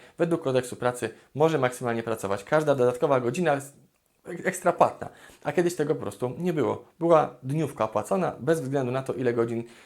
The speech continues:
siedziało się w pracy, dlatego też wykorzystywano pracowników na taką skalę. E, w ruchu robotniczym będą pojawiały się strajki, strajki, które, e, będą z kolei powodowały powstanie związków zawodowych, a związki zawodowe będą reprezentowały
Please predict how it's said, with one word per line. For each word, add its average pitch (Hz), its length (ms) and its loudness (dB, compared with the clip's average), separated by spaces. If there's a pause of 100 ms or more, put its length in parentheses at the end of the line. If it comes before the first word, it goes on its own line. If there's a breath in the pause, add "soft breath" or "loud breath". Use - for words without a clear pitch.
(120 loud breath)
siedziało 127 300 2
się 123 140 -8
w - 40 -14
pracy, 196 280 4
dlatego 135 320 0
też 139 180 -4
wykorzystywano 139 520 -4
pracowników 127 500 -6
na 104 80 -8
taką 98 280 -8 (240 soft breath)
skalę. - 340 -2 (500 loud breath)
E, 147 240 8
w 151 40 2
ruchu 208 200 2
robotniczym 196 640 4 (140)
będą 180 300 4
pojawiały 156 380 6
się - 120 -8
strajki, 113 640 0 (680)
strajki, 180 380 2
które, 165 160 4
e, 143 320 2
będą 160 500 2 (420)
z - 80 -14
kolei 151 420 6 (360 loud breath)
powodowały 160 500 8
powstanie 156 480 -2
związków 143 440 -2
zawodowych, 123 540 4
a 147 260 6
związki 175 360 -2
zawodowe 156 380 6
będą 151 320 2
reprezentowały 160 760 2